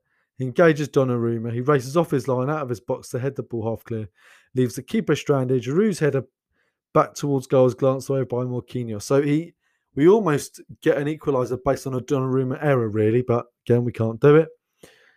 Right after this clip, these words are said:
Forty-eighth minute, it's ball in the net. It's a, it's a really good fish, finish from Dembele.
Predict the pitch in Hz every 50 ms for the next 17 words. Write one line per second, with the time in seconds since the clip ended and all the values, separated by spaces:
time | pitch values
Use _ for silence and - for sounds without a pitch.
0 | _ _ _ _ _ _ _ _ _ - - 214 185 160 - - 156 139 131 131
1 | 127 - - 131 131 127 131 135 135 - - - - 175 156 139 123 113 110 107
2 | 107 113 107 110 110 - _ - 135 120 - 127 117 120 _ - 135 117 - 135
3 | 123 139 165 151 127 - 123 110 - 123 117 - - - - _ _ - 127 117
4 | 117 - - 113 113 - 110 110 101 - 131 131 131 131 123